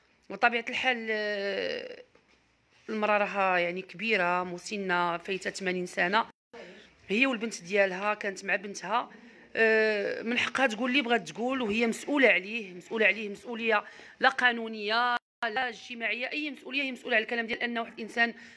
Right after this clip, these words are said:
عاقل فيه ثمنطاش سنه. والطرف الاخر بطبيعه الحال من حقه انه يرد، اي واحد من حقه انه يرد على الاتهامات اللي كيتهمها ليه شي انسان اخر.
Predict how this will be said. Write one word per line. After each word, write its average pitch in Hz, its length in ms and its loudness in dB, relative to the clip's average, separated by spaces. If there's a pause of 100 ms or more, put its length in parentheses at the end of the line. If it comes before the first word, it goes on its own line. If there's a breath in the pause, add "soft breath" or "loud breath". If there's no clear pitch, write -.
(100 loud breath)
عاقل 240 520 2
فيه 240 180 -6
ثمنطاش 202 400 -4
سنه. 208 400 4 (340 loud breath)
والطرف 302 340 2
الاخر 285 380 -4
بطبيعه 247 340 -2
الحال 320 300 2 (380 soft breath)
من 262 260 0
حقه - 640 -8
انه 247 120 2
يرد، 185 440 0 (580)
اي 269 180 4
واحد 254 280 0
من 247 100 -2
حقه - 300 0
انه 233 160 0
يرد 214 360 -2 (340 loud breath)
على 220 120 4
الاتهامات 226 480 -2
اللي - 120 -12
كيتهمها 196 520 -4
ليه 208 260 -4
شي - 220 -8
انسان 190 240 -4
اخر. 294 340 0